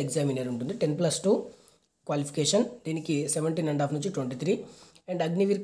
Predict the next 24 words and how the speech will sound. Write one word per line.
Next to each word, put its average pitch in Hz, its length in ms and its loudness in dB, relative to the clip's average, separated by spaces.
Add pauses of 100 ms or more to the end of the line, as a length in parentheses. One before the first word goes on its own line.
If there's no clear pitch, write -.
క్లర్క్ 175 280 6
and 190 140 4
స్టోర్ 165 300 2
కీపర్ 151 280 -2
టెక్నికల్ 143 400 0
all 135 160 0
arms 131 220 -4
ఉంటుంది. 139 320 4 (460)
అంటే 160 140 0 (100)
సెవెంటీన్ 160 420 -2
అండ్ 156 140 0
హాఫ్ 147 180 -4
నుంచి 143 160 2 (100)
ట్వంటీ 139 240 -2
త్రీ. 127 160 -2
అంటే 151 180 2
ఇక్కడ 196 220 6
చూడొచ్చు 185 320 2
బ్రదర్, 160 320 6
బేసిక్‌గా 185 420 4 (100)
మనకు 180 260 6
ఇండియన్ 185 320 8
ఆర్మీ 175 180 4 (100)
ర్యాలీ 160 240 4